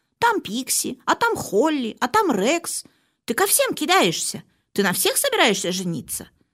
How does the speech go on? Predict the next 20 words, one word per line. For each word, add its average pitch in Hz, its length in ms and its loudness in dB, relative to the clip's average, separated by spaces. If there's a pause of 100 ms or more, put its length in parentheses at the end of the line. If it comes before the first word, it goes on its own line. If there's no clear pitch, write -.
(720)
«Ну, 277 160 -2
на 311 180 4
Рексе, 330 380 0
наверное, 339 540 0
нет. 226 500 -4 (160)
Я 311 120 4
подумаю». 208 680 2 (640)
«Не 165 120 -4
заговаривай 214 580 4
мне 202 180 -2
зубы. 185 500 -4 (160)
Я 208 120 4
требую, 285 340 0
чтобы 226 220 -2
ты 277 120 0
исполнял 247 460 2
то, 370 200 2
что - 160 -4
я 240 160 2
говорю». 190 420 0